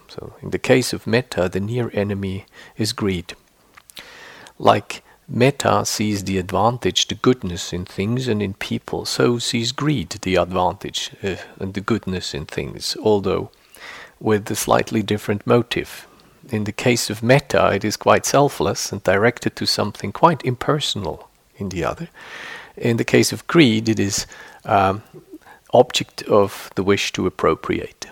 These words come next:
Yeah? And depending on your, uh, on the particular object, you, you know, you want to own it, eat it, carry it away,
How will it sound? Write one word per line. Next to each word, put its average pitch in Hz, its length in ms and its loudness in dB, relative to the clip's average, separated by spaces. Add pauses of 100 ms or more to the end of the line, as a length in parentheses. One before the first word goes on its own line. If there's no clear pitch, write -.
(300)
Yeah? - 160 -8 (2500)
And 107 300 2
depending 95 460 -2
on - 160 -2
your, - 360 -4
uh, - 20 -10 (800)
on 104 160 0
the 107 80 0
particular 98 560 -2
object, - 480 -2
you, 82 220 -4 (200)
you 104 80 -6
know, 90 200 -12 (2250)
you - 360 -6
want 95 240 -4
to - 220 -2
own 101 220 2
it, - 240 -4 (580)
eat 110 280 -2
it, - 260 0 (1400)
carry 98 360 4
it 87 100 -2
away, 85 400 -4